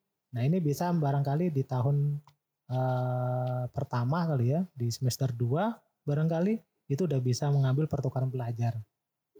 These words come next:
Nah, ini ya, jadi, eh, ada batasan, eh, kriterianya itu bukan I P K tapi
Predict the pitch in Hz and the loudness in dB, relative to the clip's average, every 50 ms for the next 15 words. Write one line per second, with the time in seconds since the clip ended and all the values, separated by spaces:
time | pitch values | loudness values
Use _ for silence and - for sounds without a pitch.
0 | _ - 135 131 139 165 180 156 151 175 165 143 135 151 165 175 165 139 - - | _ -2 0 2 2 2 2 2 2 2 2 2 2 2 2 0 0 -2 -6 -4
1 | 143 139 139 143 143 151 143 135 127 143 147 151 156 143 139 139 - - 139 131 | -2 0 0 0 0 0 -2 0 0 0 0 0 2 0 0 -2 -2 -2 -2 -2
2 | - - 151 147 147 147 147 147 143 - _ _ _ _ _ _ _ _ - 135 | -2 -2 0 2 2 4 2 2 0 -4 _ _ _ _ _ _ _ _ -4 -2
3 | 135 135 - - - - 143 143 139 - 139 135 131 135 139 139 139 139 135 139 | -2 -2 -2 -4 -4 -2 -2 -2 0 0 0 0 2 2 2 4 4 4 2 2
4 | - 185 156 123 117 - 131 131 131 - - 127 123 - 165 170 170 - 135 120 | 2 0 0 0 0 2 2 2 2 0 -2 -4 -4 -2 -4 -4 -2 -2 -2 -4
5 | - _ - 160 160 165 156 | -4 _ -2 0 0 0 -2